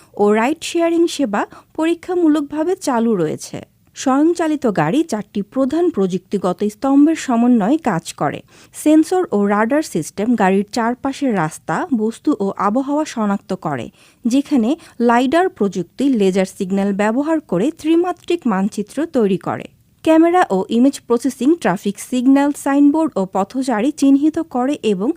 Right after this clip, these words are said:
মেশিন ভিশন দ্রুত সিদ্ধান্ত নিতে সহায়তা করে। কৃত্রিম বুদ্ধিমত্তা সেন্সর ও ক্যামেরা থেকে পাওয়া তথ্য বিশ্লেষণ করে ডিপ লার্নিং অ্যালগরিদমের মাধ্যমে পরিস্থিতি অনুযায়ী প্রতিক্রিয়া জানাতে শেখায়।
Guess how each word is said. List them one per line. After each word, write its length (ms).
মেশিন 420
ভিশন 500
দ্রুত 260
সিদ্ধান্ত 580
নিতে 340
সহায়তা 540
করে। 320
কৃত্রিম 440
বুদ্ধিমত্তা 800
সেন্সর 520
ও 120
ক্যামেরা 420
থেকে 320
পাওয়া 300
তথ্য 440
বিশ্লেষণ 580
করে 320
ডিপ 320
লার্নিং 460
অ্যালগরিদমের 760
মাধ্যমে 500
পরিস্থিতি 580
অনুযায়ী 440
প্রতিক্রিয়া 580
জানাতে 440
শেখায়। 460